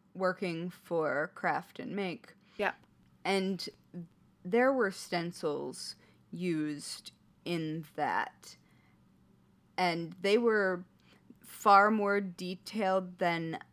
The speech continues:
Speaker 1: I would have expected.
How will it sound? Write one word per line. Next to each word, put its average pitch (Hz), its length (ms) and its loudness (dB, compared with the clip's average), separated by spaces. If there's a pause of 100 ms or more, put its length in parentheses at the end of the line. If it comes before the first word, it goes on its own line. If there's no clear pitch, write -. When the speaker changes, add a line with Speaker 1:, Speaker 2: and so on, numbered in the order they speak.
(300)
Speaker 1:
I 180 160 2
would 170 420 -2
have 175 300 -8
expected. - 1500 -8